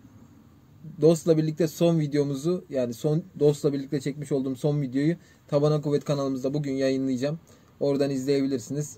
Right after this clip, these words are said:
Güzel bir video oldu. Biraz yatarak çektim videoyu ama olsun. Dostla birlikte yatakta uyurken video çektim arkadaşlar. Güzel an-, anı olarak kalsın en azından. Umarım başına bir iş gelmeden bulabilirim ya.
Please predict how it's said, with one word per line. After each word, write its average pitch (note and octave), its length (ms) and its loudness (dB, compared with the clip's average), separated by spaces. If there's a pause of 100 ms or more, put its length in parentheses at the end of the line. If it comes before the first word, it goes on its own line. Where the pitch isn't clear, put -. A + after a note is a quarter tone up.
Güzel C3+ 340 4
bir C3+ 60 0
video C3 260 2
oldu. C3 300 -2
Biraz D3+ 240 6
yatarak C#3+ 360 4
çektim A#2 320 -4
videoyu A#2+ 300 2
ama E3+ 180 0
olsun. C3+ 420 -4 (280)
Dostla C3 340 -2
birlikte A#2+ 440 -4 (520)
yatakta C3+ 460 2
uyurken C3+ 460 2 (280)
video C3+ 260 0
çektim A2+ 320 -6
arkadaşlar. A2+ 540 -4 (1400)
Güzel D3 360 4
an-, D#3 160 0
anı D3+ 180 2
olarak C#3 340 2
kalsın C3+ 340 0
en B2 120 -2
azından. A#2+ 380 -4 (3500)
Umarım E3+ 300 6
başına E3 320 6
bir E3 60 6
iş D#3 100 0
gelmeden D3 420 4
bulabilirim C#3 500 0
ya. G#2 360 -4